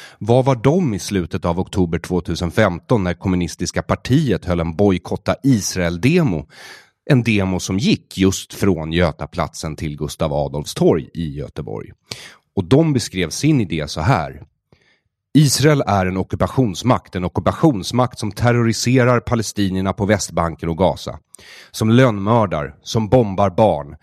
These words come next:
som har bomber med vit fosfor. En ockupationsmakt som på olika sätt försöker lägga beslag på hela Jerusalem. En ockupationsmakt som bryter mot F N:s stadgar och resolutioner år efter år.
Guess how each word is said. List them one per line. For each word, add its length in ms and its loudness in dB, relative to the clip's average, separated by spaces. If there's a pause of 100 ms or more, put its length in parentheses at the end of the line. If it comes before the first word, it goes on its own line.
(160)
som 160 -2
har 60 2
bomber 520 2
med 140 -4
vit 300 0
fosfor. 640 -2 (560)
En 120 6
ockupationsmakt 960 2
som 160 0
på 100 2
olika 360 2
sätt 260 -2
försöker 300 -2
lägga 220 2
beslag 560 2
på 60 -2
hela 320 4
Jerusalem. 680 2 (320)
En 140 4
ockupationsmakt 880 2
som 120 0
bryter 420 2
mot 200 -4
F 240 -2
N:s 140 0
stadgar 520 0
och 140 -2
resolutioner 840 0
år 340 4
efter 220 -4
år. 360 -4